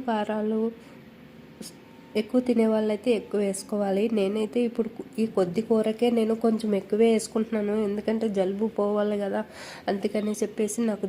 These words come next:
జలుబు ఉంది కాబట్టి కొంచెం కారం ఎక్కువ వేసుకుంటున్నాను. అలాగే మీరైతే తినేదాన్ని బట్టి వేసుకోండి. ఇంకా ఇలా మనకేమి నోటికి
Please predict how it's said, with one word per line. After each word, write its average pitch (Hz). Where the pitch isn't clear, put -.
జలుబు 196
ఉంది 214
కాబట్టి 208
కొంచెం 226
కారం 208
ఎక్కువ 208
వేసుకుంటున్నాను. 202
అలాగే 208
మీరైతే 226
తినేదాన్ని 220
బట్టి 226
వేసుకోండి. 208
ఇంకా 214
ఇలా 214
మనకేమి 220
నోటికి 220